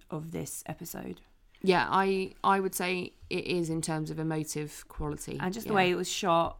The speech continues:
Speaker 1: um, just to be, like, to interview a witness and for it to have that much power,
Speaker 2: Yeah.
Speaker 1: it was staged perfectly. I thought it was really good.
Speaker 2: Excellent work.
Speaker 1: Mm.
Speaker 2: Um, so one of my other favourite scenes is when we get to meet, uh, David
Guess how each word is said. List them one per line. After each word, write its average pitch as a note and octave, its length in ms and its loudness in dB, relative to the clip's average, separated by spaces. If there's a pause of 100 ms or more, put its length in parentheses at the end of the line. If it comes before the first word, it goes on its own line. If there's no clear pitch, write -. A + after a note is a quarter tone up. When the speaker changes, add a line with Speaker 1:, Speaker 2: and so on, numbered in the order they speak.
Speaker 1:
um, E3 520 0 (600)
just - 220 -4
to G3+ 60 -4
be, F#3+ 160 8
like, F3 340 2 (180)
to - 100 -4
interview G3 280 6
a F3+ 40 8
witness E3+ 440 2
and D#3+ 220 -2
for E3+ 80 -6
it - 120 -8
to E3 140 -4 (160)
have F3 220 0
that - 140 -2
much - 220 -6
power, E3 540 2 (140)
Speaker 2:
Yeah. - 160 -2
Speaker 1:
it D#3+ 100 0
was D#3 160 -2
staged D#3+ 460 -2
perfectly. - 720 -2
I E3 60 -8
thought - 160 -8
it - 40 -6
was E3 120 -6
really D#3 180 -4
good. - 320 -8 (500)
Speaker 2:
Excellent - 460 -8
work. - 340 -12 (420)
Speaker 1:
Mm. D#3 160 -4
Speaker 2:
Um, D#3+ 300 -2
so F#3 100 -4
one G#3 120 2
of A3 60 2
my F#3 140 6
other B3 160 2
favourite - 360 -4
scenes E3 580 -6
is F3 240 -2
when F3+ 120 -2
we F3+ 80 -2
get - 160 -6
to F#3 100 -6
meet, F#3 340 -2 (220)
uh, F3+ 420 -4
David G3 320 -2